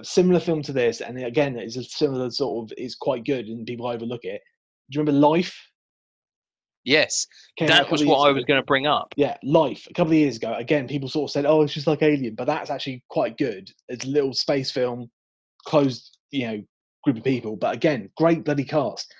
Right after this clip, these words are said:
Speaker 1: 'cause it's got Ryan Reynolds and Jake Gyllenhaal are the two, are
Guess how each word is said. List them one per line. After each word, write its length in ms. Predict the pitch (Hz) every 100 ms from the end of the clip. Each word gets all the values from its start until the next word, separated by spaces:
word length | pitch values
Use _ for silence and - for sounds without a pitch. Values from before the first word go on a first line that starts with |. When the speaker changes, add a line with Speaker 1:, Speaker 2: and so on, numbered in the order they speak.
| _ -
Speaker 1:
'cause 120 | 143
it's 160 | 139
got 300 | - 139 131 -
Ryan 300 | 151 160 156
Reynolds 380 | 143 123 117 113
and 180 | 120 123
Jake 220 | 135 117
Gyllenhaal 540 | 135 127 113 104 - -
are 80 | 117
the 100 | 110
two, 200 | 165
are 80 | -